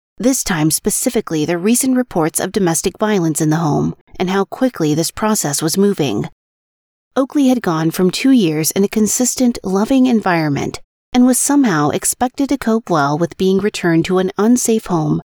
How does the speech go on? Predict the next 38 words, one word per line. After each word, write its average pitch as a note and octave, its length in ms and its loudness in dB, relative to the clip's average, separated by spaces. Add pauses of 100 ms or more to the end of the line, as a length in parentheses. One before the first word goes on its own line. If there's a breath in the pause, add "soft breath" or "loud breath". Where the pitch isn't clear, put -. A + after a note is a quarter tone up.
(140)
after G#3 280 -2
only A#3 260 4
a A3+ 40 2
few A#3+ 280 0
months A3+ 380 2
of D#3 140 -4
reintegration. F3 920 0 (640)
It - 100 -4
just F#3+ 220 -2
didn't G#3+ 200 4
seem G3+ 260 0
safe, D#3+ 420 -2 (140)
sensible, D#3+ 720 0
or G#3+ 240 2
in A3+ 240 2
the A3 140 -2 (100)
best - 380 -2
interest C4 600 0
of F3 160 -2
Oakley. D#3+ 560 -2 (880)
This A#3+ 280 2
time, D#3+ 300 -2
however, D3 720 -4
the A3+ 260 2
email C#4 240 4
response F3 500 0
from F3+ 200 -2
Fries D#3 560 0
was F#3+ 320 0
like F#3+ 220 -2
a G3+ 80 0
bucket A3 380 -2
of G#3+ 120 0
ice F3+ 260 -2
water D#3 400 -2
over E3 280 -2
the D#3+ 100 -2
family. D3+ 600 0